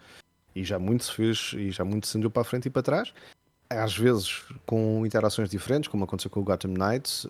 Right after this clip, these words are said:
eh, às vezes com interações completamente ao lado, mas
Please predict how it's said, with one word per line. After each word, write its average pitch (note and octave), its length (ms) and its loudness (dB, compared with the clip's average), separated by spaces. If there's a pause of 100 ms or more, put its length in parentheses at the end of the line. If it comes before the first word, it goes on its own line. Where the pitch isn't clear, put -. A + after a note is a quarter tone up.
eh, G2 520 4
às G#2 100 -2
vezes G#2+ 180 -2
com - 160 -4
interações G#2 440 -2
completamente G#2 500 -2
ao G#2+ 60 4
lado, C3 240 4 (420)
mas B2+ 580 6